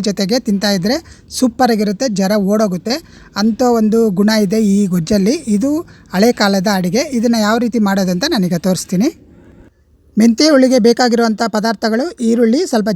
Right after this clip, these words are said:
ಜಾಸ್ತಿ ಪ್ರಮಾಣದಲ್ಲಿ ತೊಗೋಬೇಕು, ಹುಣಸೆಹಣ್ಣು, ಮತ್ತು ಬೆಳ್ಳುಳ್ಳಿ ಕೂಡ ಸ್ವಲ್ಪ ಜಾಸ್ತಿ ಪ್ರಮಾಣ ಇರಬೇಕು, ಮೆಂತ್ಯಕಾಳು, ಜೀರಿಗೆ, ಮತ್ತು ಸಾರಿಗೆ ಹಾಕೋ ಸಾಂಬಾರು ಪುಡಿ.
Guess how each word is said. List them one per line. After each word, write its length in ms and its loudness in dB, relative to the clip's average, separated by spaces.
ಜಾಸ್ತಿ 320 -2
ಪ್ರಮಾಣದಲ್ಲಿ 440 0
ತೊಗೋಬೇಕು, 400 -4
ಹುಣಸೆಹಣ್ಣು, 500 0
ಮತ್ತು 180 0
ಬೆಳ್ಳುಳ್ಳಿ 400 4
ಕೂಡ 100 0
ಸ್ವಲ್ಪ 180 0
ಜಾಸ್ತಿ 300 -2
ಪ್ರಮಾಣ 200 0
ಇರಬೇಕು, 300 -4
ಮೆಂತ್ಯಕಾಳು, 520 2
ಜೀರಿಗೆ, 360 4
ಮತ್ತು 260 -2
ಸಾರಿಗೆ 400 2
ಹಾಕೋ 180 -4
ಸಾಂಬಾರು 400 -2
ಪುಡಿ. 160 -2